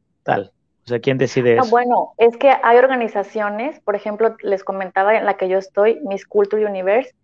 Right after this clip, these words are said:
Speaker 2: nosotros estamos encargadas, o bueno, promovemos la no violencia a la mujer. Y cada
Speaker 1: Ujú.
Speaker 2: mujer, en mi caso, les menciono que es, eh, ser misionera. Yo hago muchas actividades, ¿no? Ahorita estoy ayudando a Casa Maca, que es Niños con Cáncer,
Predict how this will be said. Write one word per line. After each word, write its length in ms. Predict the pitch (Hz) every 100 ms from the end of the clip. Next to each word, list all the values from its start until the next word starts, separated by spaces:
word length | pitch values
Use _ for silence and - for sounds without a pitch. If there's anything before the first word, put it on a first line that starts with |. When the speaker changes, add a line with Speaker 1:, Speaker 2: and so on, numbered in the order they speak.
| _ _
Speaker 2:
nosotros 440 | 214 208 214 233 233
estamos 500 | 202 220 214 214 214
encargadas, 640 | 208 190 190 185 196 202 214 202
o 160 | 180
bueno, 300 | 180 180 147 _ _ _ _ _
promovemos 540 | 208 202 196 202 220 214
la 120 | 196
no 200 | 196 196
violencia 440 | 202 196 180 170
a 40 | 180
la 100 | 175
mujer. 380 | 180 - 226 - _ _ _ -
Y 140 | 226
cada 240 | 226 226 254
Speaker 1:
Ujú. 60 |
Speaker 2:
mujer, 360 | 262 247 247 240
en 100 | 233
mi 140 | 220 214
caso, 440 | - 208 208 240 -
les 220 | 208 196
menciono 440 | 190 185 196 202
que 140 | 202 196
es, 100 | 196
eh, 260 | 196 185 190
ser 200 | 196 196
misionera. 460 | 208 202 196 214
Yo 120 | 226 247
hago 120 | 277
muchas 420 | 285 277 311 -
actividades, 560 | 240 - 208 190 - - -
¿no? 260 | 220 254 _ _ _ -
Ahorita 240 | 202 208
estoy 340 | 214 214 208 202
ayudando 480 | 196 190 190 190 185
a 100 | 185
Casa 240 | 190 196
Maca, 360 | 190 202 240 233
que 80 | 202
es 60 |
Niños 260 | 202 196 -
con 180 | 190 180
Cáncer, 460 | 202 220 247 254